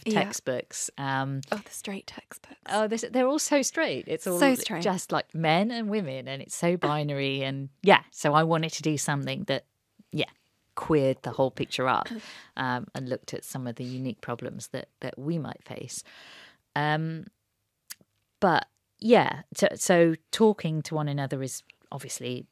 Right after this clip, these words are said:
Speaker 2: uh, part of it, and that's, that's why I started all the work that I did. But I also think some very, um, kind of quite basic things like, you know, trying to incorporate some kind of routine into your life and,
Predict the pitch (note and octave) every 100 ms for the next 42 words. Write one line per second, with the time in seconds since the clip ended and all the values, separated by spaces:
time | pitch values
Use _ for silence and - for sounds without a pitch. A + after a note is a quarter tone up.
0 | - C3 B2 B2 - C3+ - - B2+ B2
1 | C3 - - A#2+ - C3 B2+ B2 - -
2 | B2+ B2+ C3+ C3+ - - C3+ D3 D3 A3+
3 | - A#3 C#4 C#4+ C4 A#3 G3 - F#3 E3+
4 | F3 F3 E3+ D#3+ D#3+ - - - _ _
5 | - - E3+ D#3 D3+ D3+ D3 - - _
6 | _ - - _ - - C4+ C#4+ - _
7 | _ - G#3+ - - F#3 G#3 - - -
8 | - C#3 C3+ C#3 - - D3+ D#3+ D#3+ E3
9 | - - - E3+ E3 D3 C#3 - D#3 D#3+
10 | E3 E3 - - D3 C#3 - C#3 C#3+ -
11 | C3+ - C#3 C3+ - C3+ B2+ C#3 C3 -
12 | E3+ C3+ C3 B2+ - - - D3 - D3
13 | C3+ C3 C3 C3 - C3+ C3+ B2+